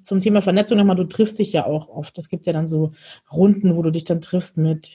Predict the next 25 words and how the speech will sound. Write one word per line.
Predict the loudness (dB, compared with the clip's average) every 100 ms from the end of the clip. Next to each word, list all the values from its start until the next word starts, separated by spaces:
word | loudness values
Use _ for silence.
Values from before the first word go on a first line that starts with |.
| _
keine | -6 -4
Ahnung, | -2 -2
Jugendamt | -2 -4 -4 -6 -4 -4 -4 -6
und | -8 -8
so | -6
weiter | -6 -6 -6
und | -8
so | -10
fort. | -8 -6 -6 0
Oder | 4 4
mit | 4
Erziehungsberatungsstellen. | 0 0 -2 0 -2 -2 -2 -4 -4 -2 0
Oder | 0 0
ich | 0 0
treffe | 0 2
mich | 2 2
noch | 0 0
mit | 0
den | -2 0
ganzen | 2 2 0 0 0
Schulsozialarbeitern | 2 0 2 0 2 2 0 0
aus | 0
dem | 2
Landkreis | 2 0 -4 -8 -6 -4 -4 -6
halt | -8